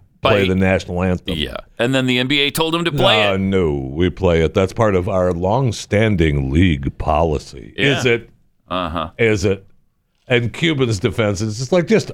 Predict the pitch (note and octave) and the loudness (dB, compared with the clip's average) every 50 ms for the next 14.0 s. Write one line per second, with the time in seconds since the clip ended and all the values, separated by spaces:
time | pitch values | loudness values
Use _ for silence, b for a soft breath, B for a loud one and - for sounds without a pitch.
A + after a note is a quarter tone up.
0 | - - G#2+ G#2 F#2 F2+ E2+ E2 D#2 - - _ _ _ _ _ _ _ _ _ | -4 -2 0 0 0 0 0 -2 -2 -4 -8 _ _ _ _ _ _ _ _ _
1 | _ _ _ _ _ _ _ _ _ _ - G3 F3 C3 - - - F#2+ F2+ E2 | _ _ _ _ _ _ _ _ _ _ 2 2 2 2 0 -4 -4 -2 0 0
2 | D#2 C#2+ C2 E2 F#2 B2+ B2+ - - C3+ A#2 G#2+ G2+ F2+ F2+ F#2 F2+ F#2 F#2 F#2 | -2 -2 -4 0 2 2 2 2 2 0 0 0 2 2 2 2 2 2 2 0
3 | F2+ E2 E2 E2 E2+ E2+ E2 - - - - E2 D#2+ D#2 D2+ D2 D2 D2 C#2 C#2 | 0 0 0 0 2 2 2 0 -2 -4 -2 -2 0 0 0 0 -2 -2 -4 -4
4 | C#2+ C#2 C#2+ D2 - _ _ - F3+ F3 D#2 B1+ C#2 - F#2 F2 A#2 B2 - A#2 | -6 -8 -8 -10 -14 _ _ -6 -4 -4 -4 -6 -4 -2 0 0 0 -2 -4 -2
5 | C3 E3 A#2 F#2 D2+ C2 A#1+ A#1+ - - _ - G2+ D#2 C#2 C2 A#1+ - - - | 0 0 2 2 0 -2 -4 -10 -14 -18 _ -8 -6 -4 -4 -4 -6 -8 -4 -2
6 | F2 D#2+ B1+ G#1 - - _ _ - - - B2+ B2 - - D#2+ C2 C2 C3+ D#3 | 0 0 0 -2 -6 -14 _ _ -6 -2 0 0 0 2 0 0 0 2 2 2
7 | C#3 - F#3+ - - F#3 G3 F#3 C3+ C3+ D#3 E3 E3 E3 B B B - C3+ F3 | 2 2 2 2 2 2 2 4 4 4 4 4 2 -2 B B B 2 4 4
8 | F#3+ F3+ F#3+ F3 D#3 C#3+ - - - F3+ F3+ D3+ C3 B2 C3 C3+ B2+ - C3 C3+ | 4 4 2 2 2 0 2 2 2 2 4 4 2 2 2 0 0 2 2 2
9 | C#3 C#3+ C#3 B2+ A#2+ A2 A2+ C3+ D3+ A#2 F#2 G2 - G#2+ A2 C#3+ D3+ D3+ D3+ C#3 | 4 4 4 4 4 4 4 4 4 4 2 0 0 0 0 2 2 2 0 2
10 | D#3+ G3 G#3 D#3 A#2+ - - - A#2 C3 C#3 A2+ D#2 C#2+ - - C3 D3 C3+ G#2+ | 2 4 4 2 2 -2 -4 -2 2 2 2 2 0 -2 -4 -2 -2 -2 -2 0
11 | A#2 A2+ A2 G2+ - - - D#2+ D#2+ F2+ F#2+ - - - - - _ - - F2+ | 2 2 2 2 0 -2 -4 -2 0 0 0 -2 -4 -10 -18 -20 _ -6 -4 -2
12 | E2+ D2 C#2 C2+ - - _ _ _ _ _ _ _ _ _ _ - - A#3+ C4 | -2 -2 -4 -6 -10 -16 _ _ _ _ _ _ _ _ _ _ -6 -4 -4 -2
13 | C#4+ A3+ G#3+ - E2 D2 C#2 C#2 - - D2+ C#2 C2 C2+ C2+ B1 A#1 B1+ - - | -2 -4 -4 -4 -4 -6 -6 -8 -10 -8 -8 -6 -4 -2 -2 -2 -2 -2 -6 -8